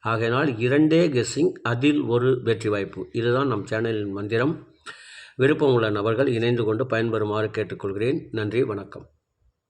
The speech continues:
புதன்கிழமை குலுக்கல் நேரப்படி சனி ஓரை ஓடிக்கொண்டிருக்கிறது.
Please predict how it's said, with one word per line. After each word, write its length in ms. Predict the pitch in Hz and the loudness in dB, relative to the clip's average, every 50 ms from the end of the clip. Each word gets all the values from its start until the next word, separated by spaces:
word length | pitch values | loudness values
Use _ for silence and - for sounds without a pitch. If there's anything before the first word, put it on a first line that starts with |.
| _ _ _ _ _ _ _ _ _ _ _ _ _ _ _ _ _ _ _ _ _ _ - - _ - | _ _ _ _ _ _ _ _ _ _ _ _ _ _ _ _ _ _ _ _ _ _ -20 -20 _ -2
புதன்கிழமை 920 | 123 131 156 160 175 185 202 208 196 196 - 151 139 131 127 127 127 135 151 165 - - - - - - _ _ _ _ _ _ _ _ _ _ _ _ _ _ _ _ _ _ _ _ _ _ _ _ _ _ _ _ _ _ - - | 2 4 4 6 6 4 4 2 2 0 0 0 2 2 2 2 2 2 2 2 0 -2 -6 -12 -18 -20 _ _ _ _ _ _ _ _ _ _ _ _ _ _ _ _ _ _ _ _ _ _ _ _ _ _ _ _ _ _ -10 0
குலுக்கல் 480 | - 185 214 208 214 - 208 196 180 | 2 4 4 4 2 2 2 4 4
நேரப்படி 640 | 165 156 143 139 135 131 120 - 120 127 131 147 170 180 - - - - - - - | 6 6 4 4 2 2 0 0 0 2 4 4 4 2 2 -2 -8 -16 -18 -14 -12
சனி 400 | - - - 143 151 165 185 190 190 180 - | -10 -4 -2 0 2 4 4 4 4 4 2
ஓரை 300 | 127 123 127 127 131 147 165 - | 2 2 4 4 2 2 2 2
ஓடிக்கொண்டிருக்கிறது. 920 | 117 123 123 120 120 117 117 110 107 107 104 98 101 98 101 101 107 123 | 2 2 2 2 2 2 2 2 2 2 0 0 -2 -2 0 2 2 2